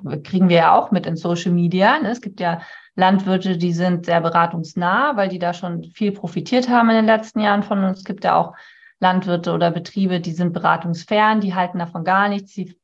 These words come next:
finden, das ist unnütz. Und so, das ist ja so ein bisschen dieser Hintergrund, dass man das Gefühl hat, na, der hat ja gar keinen eigenen Betrieb, der hat ja noch gar nicht bewiesen, dass er auch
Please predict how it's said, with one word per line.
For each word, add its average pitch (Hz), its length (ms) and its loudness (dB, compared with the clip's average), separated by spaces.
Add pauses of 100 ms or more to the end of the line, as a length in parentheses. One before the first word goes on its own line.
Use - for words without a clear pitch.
finden, 190 320 2
das 170 160 0
ist 170 140 -10
unnütz. 214 500 2 (440)
Und 185 200 0
so, 180 100 -4
das 196 200 -4
ist 196 120 -6
ja 196 140 0
so 185 60 -2
ein 196 80 2
bisschen 202 280 -2
dieser 180 220 -2
Hintergrund, 202 640 -2
dass 202 140 -8
man 180 140 -4
das 175 160 -10
Gefühl 226 280 0
hat, 208 80 6
na, 196 140 6
der 175 120 4
hat 175 100 0
ja 180 100 4
gar 180 140 2
keinen 175 220 -2
eigenen 247 340 2
Betrieb, 220 320 -6
der 185 100 0
hat - 100 -8
ja 185 60 -2
noch 180 180 -6
gar 180 160 -2
nicht 175 160 -10
bewiesen, 214 440 0
dass 196 160 -2
er - 200 0
auch 220 220 0